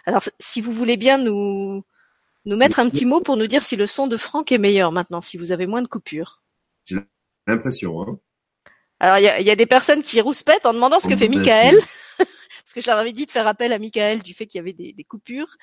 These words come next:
Speaker 1: Et Nicolas demande, mais que fait Michael ? Est-ce qu'il n'est pas censé s'occuper de l'informatique ? <laughs> Donc, on va envoyer une réclamation. Peut-être que Michael a beaucoup de travail en ce moment et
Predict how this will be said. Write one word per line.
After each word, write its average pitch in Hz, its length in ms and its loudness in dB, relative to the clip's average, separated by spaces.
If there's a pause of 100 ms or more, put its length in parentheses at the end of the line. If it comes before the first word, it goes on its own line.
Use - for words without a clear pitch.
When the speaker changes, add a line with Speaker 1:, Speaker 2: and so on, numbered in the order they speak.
(460)
Speaker 1:
Et 196 80 -4
Nicolas 214 360 4
demande, 240 300 2
mais 214 80 2
que - 200 0
fait 339 160 2
Michael ? 254 480 4
Est-ce - 180 0
qu'il 220 160 -4
n'est 220 100 2
pas 247 140 2
censé 262 260 -2
s'occuper 277 420 -4
de 226 60 0
l'informatique ? 208 800 -4 (340)
<laughs> - 1600 -12
Donc, - 140 -14
on 165 60 -8
va 175 80 -6
envoyer 190 240 -6
une 160 60 -10
réclamation. 202 640 -4
Peut-être 240 280 2
que 220 80 -6
Michael 220 340 4
a 208 60 8
beaucoup 208 200 -4
de - 60 -10
travail 202 360 0
en 180 40 -6
ce - 140 -12
moment 175 380 -8
et 147 200 -10